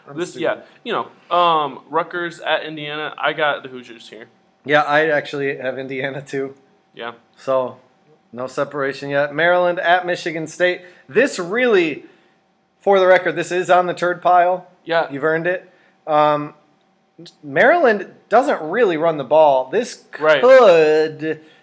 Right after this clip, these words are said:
Speaker 1: get interesting. I don't think it does, though. Michigan State.
Speaker 2: Yeah, I mean, they got that. Talia Tagovailoa is pretty good. He's not good enough.
Speaker 1: No.
Speaker 2: Michigan State.
Speaker 1: Uh, Minnesota, although Michigan State, one of their top corners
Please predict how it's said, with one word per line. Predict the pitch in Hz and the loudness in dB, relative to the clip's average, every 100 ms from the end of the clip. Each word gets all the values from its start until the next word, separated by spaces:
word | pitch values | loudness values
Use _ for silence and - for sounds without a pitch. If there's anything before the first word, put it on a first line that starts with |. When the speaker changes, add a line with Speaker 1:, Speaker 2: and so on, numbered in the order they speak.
| _ | _
Speaker 1:
get | 160 180 | -6 -4
interesting. | 185 147 143 147 | -4 -8 -6 -2
I | 156 | 0
don't | 156 147 | 0 -2
think | 131 | -8
it | 120 | -6
does, | 123 117 | -6 -4
though. | 123 | -6
Michigan | 123 131 120 117 | -8 -10 -14 -16
State. | - 120 110 160 | -10 -8 -8 -2
Speaker 2:
Yeah, | 196 196 185 | 2 4 2
I | 156 | 0
mean, | 185 180 | -4 -6
they | 170 | -8
got | 156 170 180 | -4 -4 -2
that. | 160 139 - 147 147 _ | -4 -6 -8 _ -20 _
Talia | 185 175 170 165 | -12 -12 -10 -12
Tagovailoa | 165 160 156 143 147 143 | -14 -16 -10 -10 -8 -10
is | 143 | -12
pretty | - - 190 | -14 -18 -16
good. | 180 190 190 190 175 _ _ _ _ 127 120 _ _ | -10 -8 -8 -12 -16 _ _ _ _ _ _ _ _
He's | 143 143 | -20 -18
not | - | -20
good | - - | -20 -20
enough. | - _ _ _ - | -20 _ _ _ -20
Speaker 1:
No. | 104 101 98 _ _ _ _ | -18 -18 -20 _ _ _ _
Speaker 2:
Michigan | 143 - 127 | -20 -18 -20
State. | - - - _ _ _ | -20 -20 -20 _ _ _
Speaker 1:
Uh, | 143 143 139 143 - | -2 2 0 -2 -8
Minnesota, | 147 170 196 165 - 190 180 170 143 - | -6 -2 -2 -2 0 2 4 2 0 -2
although | 156 180 220 175 | 0 4 4 4
Michigan | 202 208 202 180 | -2 -4 -4 -6
State, | - 208 196 - | -2 0 0 -6
one | 175 160 | -6 -4
of | 175 | -2
their | 180 175 165 | 0 0 -2
top | 165 165 170 - | -6 -4 -4 -4
corners | 175 175 151 127 | -4 -2 -6 -8